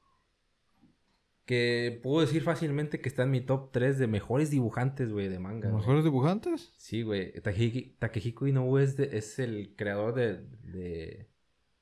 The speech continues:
Speaker 1: ah, de... la serie que está, del manga que estabas leyendo, güey, de los espadachines.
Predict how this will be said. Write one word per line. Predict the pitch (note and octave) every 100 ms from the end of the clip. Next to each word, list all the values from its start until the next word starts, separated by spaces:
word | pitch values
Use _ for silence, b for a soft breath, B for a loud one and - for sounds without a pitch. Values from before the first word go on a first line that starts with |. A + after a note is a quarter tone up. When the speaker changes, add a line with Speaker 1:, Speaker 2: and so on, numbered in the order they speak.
| _ _ _ _ _ _ _ _ -
Speaker 1:
ah, | F2 F2 F2+ F2 F2 F2+ F#2
de... |
la | F#2+
serie | G#2+ C3
que | C3+
está, | B2+ -
del | - A#2 A2
manga | A#2+ D3+
que | D3+
estabas | B2+ C#3+ C#3+
leyendo, | B2 C#3 D#3
güey, | C3 A#2
de | A2
los | G2+
espadachines. | G#2 G#2+ G2+ - C3+ A#2+ - -